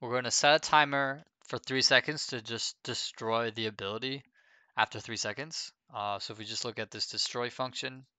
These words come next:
it's literally just saying destroy actor, and I'm just printing here destroyed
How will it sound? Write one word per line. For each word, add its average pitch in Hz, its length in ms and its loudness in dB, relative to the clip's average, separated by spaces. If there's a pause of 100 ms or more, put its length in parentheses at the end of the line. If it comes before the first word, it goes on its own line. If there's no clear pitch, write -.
(380)
it's - 120 -12
literally 110 200 -4
just 104 220 -2
saying 104 280 -2
destroy 113 340 -4
actor, 110 380 0
and 104 100 -4
I'm 98 100 -8
just - 260 -12
printing 98 280 -10
here 95 120 -12
destroyed 95 500 -8